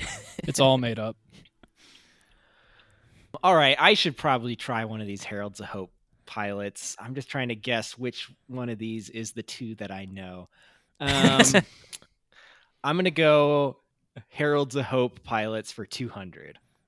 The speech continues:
Speaker 1: All right, for two hundred. While a friendly ship at range zero to two performs a primary attack, if you're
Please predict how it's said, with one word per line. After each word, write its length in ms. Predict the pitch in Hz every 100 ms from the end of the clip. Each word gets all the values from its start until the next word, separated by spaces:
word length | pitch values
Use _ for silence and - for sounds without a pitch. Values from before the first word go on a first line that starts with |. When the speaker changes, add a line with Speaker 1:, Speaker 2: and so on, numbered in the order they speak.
| _ _
Speaker 1:
All 180 | - 110
right, 280 | 110 135 -
for 140 | -
two 220 | 113 147 143
hundred. 440 | 147 160 101 101 _ _ _ _ _ _ _ _ _ _ _ _ _
While 200 | 131 156
a 60 | 151
friendly 340 | - 214 262
ship 340 | - 190 165
at 140 | 143 123
range 260 | 127 123
zero 180 | 117 139
to 60 | 156
two 200 | - 175
performs 480 | 139 - 151 170 143
a 60 |
primary 480 | - - 143 147 135
attack, 460 | 117 156 147 107 -
if 160 | 110 -
you're 260 | 127 151